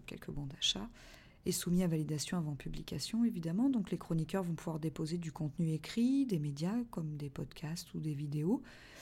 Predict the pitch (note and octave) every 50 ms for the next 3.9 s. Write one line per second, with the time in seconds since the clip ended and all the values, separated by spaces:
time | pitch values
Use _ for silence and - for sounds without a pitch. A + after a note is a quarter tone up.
0 | - - - - - - - - - - - - G3+ G3 - - - - A#3 A3+
1 | A3 A3 G#3+ G#3+ G#3+ A3 G#3+ G#3 G3 G#3 C4 E4 F4 - - - - - C4 A#3
2 | G3+ F#3 F3+ F3+ F3 E3+ F3 - - - G3 F#3 F#3 F3+ F3+ F3+ - - F3+ E3
3 | - - - - G#3+ G#3 - - - G3+ F3 E3+ E3 E3 D#3+ D#3+ D#3